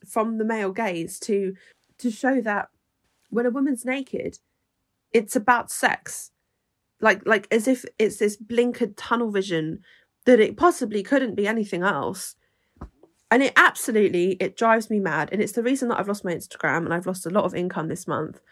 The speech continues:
Um, and, and probably will for the next couple of months. Um, but she is a huge, you know,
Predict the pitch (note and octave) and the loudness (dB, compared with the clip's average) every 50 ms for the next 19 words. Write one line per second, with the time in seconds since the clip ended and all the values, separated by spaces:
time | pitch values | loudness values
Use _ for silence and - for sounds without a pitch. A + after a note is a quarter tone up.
0 | _ - - - - _ _ - - G3 F#3+ F3 E3+ D#3 D3 - D#3 D#3+ E3+ - | _ -20 -20 -20 -20 _ _ 0 2 4 4 4 2 0 0 0 -2 -2 0 0
1 | F3+ G3 G#3+ G#3+ - C#4 C#4 D4+ D4+ F4+ G4 C#4 - - F3+ G3 A3 - - - | 0 0 0 0 0 0 0 0 0 0 0 0 -2 -2 -4 -4 -4 -4 -6 -6
2 | A#3+ A3+ - B3+ C4 D#4 C4+ E3+ C3+ - - - - - _ _ - _ _ _ | -6 -2 0 0 2 2 0 0 -2 -4 -8 -12 -14 -16 _ _ -20 _ _ _
3 | - G#3 G#3 G3 F#3 F3+ F3+ E3+ F3 E3 E3+ F#3 - _ _ _ _ _ _ _ | 2 4 6 6 6 4 2 0 0 -2 -4 -8 -14 _ _ _ _ _ _ _
4 | _ _ _ - G3+ F3+ - F#3+ - - C#4 C#4+ D4 - A3 G3 G3+ G3 G3+ - | _ _ _ -4 0 0 0 0 -2 -2 -2 -2 -2 -2 -2 -4 -4 -6 -6 -8
5 | - A3+ A3+ A3+ G#3 G3+ F#3 F#3 - - - - - - - - - - - - | -8 -6 -6 -4 -4 -6 -6 -8 -12 -14 -16 -16 -14 -14 -10 -6 -6 -6 -6 -8
6 | _ _ - G#3 G3+ F#3+ F3 E3+ E3 D3 - | _ _ -2 0 2 2 2 2 2 -2 -4